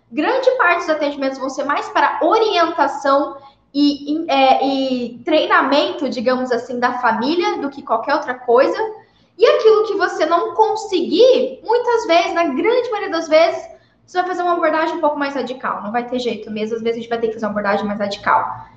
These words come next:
E ainda assim você tá sendo resolutivo. Você tá ajudando uma pessoa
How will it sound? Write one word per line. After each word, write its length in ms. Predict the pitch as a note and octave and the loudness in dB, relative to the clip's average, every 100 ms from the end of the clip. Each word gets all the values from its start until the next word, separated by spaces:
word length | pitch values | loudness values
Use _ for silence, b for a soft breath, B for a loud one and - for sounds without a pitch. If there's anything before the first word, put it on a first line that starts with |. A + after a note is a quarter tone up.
| _ | _
E 100 | C4 | 4
ainda 220 | D#4 - F4 | 4 4 2
assim 200 | F4 D#4+ | 2 0
você 200 | E4+ D#4 | 0 0
tá 100 | D#4 | 0
sendo 220 | C#4+ C#4+ | 0 2
resolutivo. 720 | B3+ B3+ B3 - F#3+ G3 A#3 | 4 4 4 -2 -6 -8 -12
Você 140 | - A3+ | -14 -2
tá 140 | C4 | 2
ajudando 300 | C4 A#3+ D4 | 2 4 4
uma 100 | D4+ | 2
pessoa 580 | D4+ D4 - A#3+ C4 B | 0 0 4 4 2 B